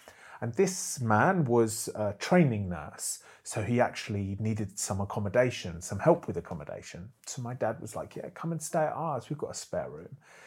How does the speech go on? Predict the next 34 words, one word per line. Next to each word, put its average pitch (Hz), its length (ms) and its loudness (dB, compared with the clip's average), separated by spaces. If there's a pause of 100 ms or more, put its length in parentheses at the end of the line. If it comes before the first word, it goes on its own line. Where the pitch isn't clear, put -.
(140)
So - 140 4
this 190 180 8
all 214 120 8
worked 165 420 6
out 135 340 0
perfectly 104 640 -2
for 101 220 -8
him. 123 420 -10 (540)
And 143 540 6
the 131 100 2
sexual - 440 2
abuse 151 420 0
just - 300 -4
continued. 131 720 -8 (800)
And 127 120 4
the 135 40 4
sexual 147 360 4
abuse 135 320 0
went 127 100 -2
on 113 140 -6
for 110 100 -8 (140)
two 135 200 -2
years 120 460 0
until 92 260 -6
I 85 40 -4
was - 160 -8
ten 87 320 -12
years 90 200 -14
old. - 320 -12 (680)
Now, 143 300 6 (120)
I 190 220 4
was 208 240 2
never 135 220 4
showing 117 420 -2